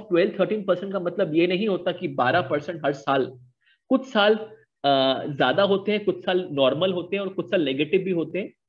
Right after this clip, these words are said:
ये समझना बहुत important है। दूसरा बात, जो एक बहुत important principle है equity market का, जो अक्सर लोग भूल जाते हैं, लोगों को लगता है कि equity में जैसे अभी market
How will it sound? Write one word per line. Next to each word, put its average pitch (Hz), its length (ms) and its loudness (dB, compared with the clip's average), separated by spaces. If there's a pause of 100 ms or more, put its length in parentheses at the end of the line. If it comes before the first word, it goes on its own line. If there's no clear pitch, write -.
(180)
ये 202 100 4
समझना 160 440 0
बहुत 135 280 -2
important 123 460 -6
है। 123 140 -14 (1040)
दूसरा 196 260 4
बात, 233 340 0
जो 147 120 -6
एक 190 300 0
बहुत 208 340 0
important 135 500 -2
principle 165 440 -2
है 175 140 2
equity 156 320 0
market 131 360 -2
का, - 360 -6 (240)
जो 180 200 2
अक्सर 196 320 2
लोग 196 280 2
भूल 202 180 0
जाते 156 320 0
हैं, 175 400 -8 (360)
लोगों 190 240 6
को 285 120 0
लगता 208 340 2
है 226 120 4
कि 233 140 -2
equity 202 480 -4
में 214 120 0
जैसे 190 360 2
अभी 208 200 2
market 170 460 0